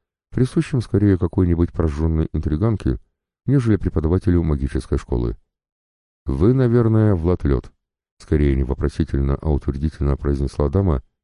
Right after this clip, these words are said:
и наградила меня обворожительной улыбкой. «Так точно», отрапортовал я и едва подавил желание вытянуться по стойке смирно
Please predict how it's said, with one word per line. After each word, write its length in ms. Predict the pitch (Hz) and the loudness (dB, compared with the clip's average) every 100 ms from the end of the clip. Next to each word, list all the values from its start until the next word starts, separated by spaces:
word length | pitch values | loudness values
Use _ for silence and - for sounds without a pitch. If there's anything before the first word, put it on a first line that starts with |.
| _ _ _ | _ _ _
и 80 | 123 | 0
наградила 480 | 131 110 107 117 110 | 0 2 2 4 4
меня 320 | 95 104 110 | 4 2 0
обворожительной 760 | - 73 78 76 76 - 69 71 | 0 0 0 2 -2 -2 0 0
улыбкой. 480 | 67 64 - 62 - _ _ _ _ _ - | 0 -2 -2 -4 -6 _ _ _ _ _ -4
«Так 220 | 95 - | -4 0
точно», 440 | 78 71 80 78 - _ _ _ _ | -2 0 0 -2 -2 _ _ _ _
отрапортовал 640 | 73 73 71 73 71 67 82 | -2 0 -2 -2 0 0 2
я 200 | 101 98 _ _ _ _ | 0 -2 _ _ _ _
и 60 | 117 | 2
едва 280 | 120 95 107 | 2 4 0
подавил 360 | 98 85 90 | 2 2 2
желание 400 | 76 85 92 85 | 2 2 4 2
вытянуться 480 | 76 82 80 73 - | 2 2 0 0 -2
по 100 | - | -4
стойке 320 | 73 78 71 | -4 -2 -2
смирно 480 | 71 104 107 78 60 | -2 0 0 0 -2